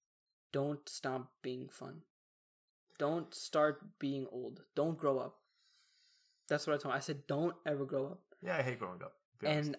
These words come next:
Speaker 1: I think around that time that, that's, that, that switch happened, that f-, that, that, uh, click for me, I was fighting with that idea so hard. And I think that I have definitely struggled in that regard. I've fallen and I've
Speaker 2: I think
Speaker 1: changed,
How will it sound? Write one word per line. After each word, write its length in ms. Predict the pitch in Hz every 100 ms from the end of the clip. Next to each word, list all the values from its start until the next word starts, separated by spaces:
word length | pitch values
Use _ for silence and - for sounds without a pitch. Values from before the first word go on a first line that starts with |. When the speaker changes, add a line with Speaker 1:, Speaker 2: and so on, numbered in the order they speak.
| -
Speaker 1:
I 60 |
think 280 | 131 254 294 -
around 260 | 147 214
that 160 | 180 135
time 240 | - 156
that, 180 | 143 135
that's, 260 | 147 135 -
that, 220 | 147 131 - _
that 240 | 135 107 -
switch 460 | - - 233 214
happened, 480 | - 151 165 - - -
that 100 | -
f-, 280 | - - -
that, 160 | 143 135 - -
that, 260 | 139 135 -
uh, 200 | 143 - -
click 440 | - 180 147 - -
for 180 | - 135
me, 260 | 131 151 - _ -
I 80 | -
was 180 | 165 -
fighting 360 | - 170 165 147
with 100 | 135
that 120 | 135
idea 380 | 127 131 131 131
so 460 | - - 143 151 151
hard. 280 | 143 139 -
And 100 | 156
I 80 | 160
think 380 | - 214 208 -
that 140 | 175
I 100 | -
have 320 | 165 160 165 143
definitely 420 | 156 160 190 151
struggled 460 | - - 147 127 151
in 80 |
that 140 | 143 -
regard. 340 | 127 - 123
I've 240 | - 139 135
fallen 520 | - 127 - 131 127
and 180 | 117 123
I've 220 | 131 - - - - - _ _ _ _ -
Speaker 2:
I 80 | 135
think 180 | 180 165
Speaker 1:
changed, 640 | 113 143 143 143 143 -